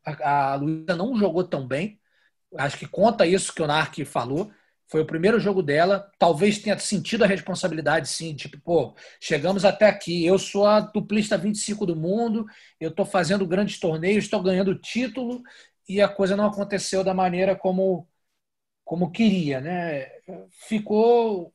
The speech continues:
uma gama de decepção no fim, mas sem dúvida foi um, um, um confronto muito que, que deu até um alento pra gente, pra mostrar, e principalmente pras meninas ali, pra Laura e pra Carol,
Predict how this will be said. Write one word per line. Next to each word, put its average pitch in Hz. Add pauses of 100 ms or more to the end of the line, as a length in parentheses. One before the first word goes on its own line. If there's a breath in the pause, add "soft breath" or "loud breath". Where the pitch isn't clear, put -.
uma 185
gama 208
de 170 (400)
decepção 233
no 208
fim, 214 (480)
mas 170
sem 208
dúvida 202
foi 208
um, 208 (120)
um, 170 (200)
um 156
confronto 190
muito 247
que, 208
que 226
deu 254
até 269
um 294
alento 214 (540)
pra 160
gente, 175
pra 190
mostrar, 190
e 208
principalmente 233
pras 226
meninas 185
ali, 170
pra 165
Laura 165
e 151
pra 165
Carol, 160